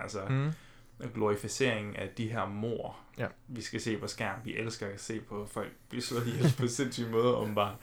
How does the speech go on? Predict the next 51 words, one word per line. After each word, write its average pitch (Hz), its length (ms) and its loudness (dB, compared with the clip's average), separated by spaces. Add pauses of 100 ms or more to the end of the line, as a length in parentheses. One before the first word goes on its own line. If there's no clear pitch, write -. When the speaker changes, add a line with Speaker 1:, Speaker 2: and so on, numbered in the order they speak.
(300)
Speaker 1:
om 127 100 -6
nu 160 300 4
er 123 100 0
der 107 80 2
så 107 140 -2
bare, 104 260 2
altså, 107 280 2 (320)
vi 117 140 -4
har 113 80 0
set, - 440 0 (540)
<laughs> - 40 2 (1500)
vi, 92 200 -6
vi 131 120 0
har 143 80 2
sådan 131 100 0
nogle 107 200 -2
drenge 92 200 -6
nogle 101 160 -8
gange, 147 200 10
Speaker 2:
Ja, 135 120 12
Speaker 1:
altså, 131 340 12
Speaker 2:
ja, 151 60 10
Speaker 1:
det 139 40 10
er 135 40 10
Speaker 2:
ja, 135 60 12
Speaker 1:
sådan, 135 180 10 (140)
Speaker 2:
ja, 143 40 0
ja. 131 100 2
Speaker 1:
men 120 120 0
vi 120 60 4
har 120 60 4
set 139 360 2
et - 260 -2
enkelt 123 300 0
sæt 110 140 0 (160)
bryster, 120 380 -2
og 104 140 0
det 107 80 4
var 110 60 4
hende, 117 160 2
der 110 60 0
blev 107 120 -2
frosset 110 480 2
i 98 220 -2
toeren 107 440 0
eller 98 200 -4
sådan 110 140 -6
noget. 104 180 0 (760)
Øhm, 107 380 -2
og - 200 -6
så 135 300 2